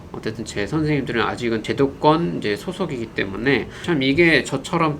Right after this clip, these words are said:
듣보잡 목사, 눈에 띄지도 않고 별 영향력도 없는 목사지만 어느 순간 눈치를 봐야 하게 되고, 자유롭게 공부를 하기 어렵고 자유롭게 말을 하기 어려운 분위기를 만들어내는 이 이상한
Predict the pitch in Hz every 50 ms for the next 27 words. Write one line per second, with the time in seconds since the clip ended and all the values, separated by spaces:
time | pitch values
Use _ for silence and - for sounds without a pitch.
0 | - - - 202 - - - 185 185 185 185 175 156 131 117 110 - - - 113
1 | 104 120 151 - - - 131 139 160 156 160 - 202 196 - 190 175 175 143 127
2 | 127 127 127 - - 160 151 147 - - 147 143 120 113 110 120 139 151 151 156
3 | 160 156 151 - 160 143 113 117 139 151 147 127 117 113 - - 165 151 147 165
4 | 156 160 160 160 165 170 175 180 - - - - - - 120 127 156 196 214 202
5 | 202 214 202 196 196 180 156 - 131 135 139 147 - - 170 165 160 - 113 104
6 | 101 101 95 123 135 127 120 123 117 98 - - 98 82 - - 85 73 - -
7 | - - - - - - - - 110 113 120 135 151 151 151 151 143 - - 123
8 | 120 117 120 131 135 143 131 135 131 113 - 113 110 117 107 - - 165 170 175
9 | 175 - 135 123 120 123 123 127 135 123 147 117 117 117 127 139 147 151 151 -
10 | 135 110 110 113 123 139 156 170 175 180 180 180 175 - 147 143 147 143 156 151
11 | 156 139 120 107 113 117 123 139 139 143 135 131 123 120 107 104 110 131 147 135
12 | 101 82 - - - - - - - - - - - - - - - - - -
13 | 208 220 240 240 214 156 151 151 151 208 202 180 175 165 156 143 123 113 107 107